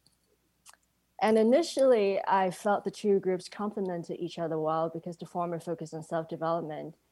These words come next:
and did not meet that regularly. The satsangs revolved around the availability of the guru who had to work to support himself.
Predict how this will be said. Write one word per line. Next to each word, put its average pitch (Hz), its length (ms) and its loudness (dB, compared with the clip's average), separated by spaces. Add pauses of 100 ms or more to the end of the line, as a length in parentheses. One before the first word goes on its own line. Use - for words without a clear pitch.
(280)
and 180 140 -2
did 180 100 2
not 185 200 2
meet 185 240 0
that 170 180 2
regularly. 175 680 0 (1000)
The 180 80 -2
satsangs 202 960 2
revolved 190 500 6
around 180 400 4
the 185 160 2
availability 180 640 2
of 180 80 -2
the 180 80 0
guru 175 440 0
who 196 120 -8
had 196 200 -4
to 196 120 -2
work 170 260 0
to 202 60 -6
support 190 380 -4
himself. - 580 -10